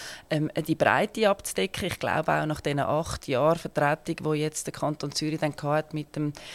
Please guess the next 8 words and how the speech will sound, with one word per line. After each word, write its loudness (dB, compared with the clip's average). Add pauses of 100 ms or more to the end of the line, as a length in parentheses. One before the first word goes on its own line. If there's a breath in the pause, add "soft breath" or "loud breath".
(120)
Dani 4
Josic 0
und 2
dem 2
Rudi 4
Noser, 2
würde, 4
ähm, 4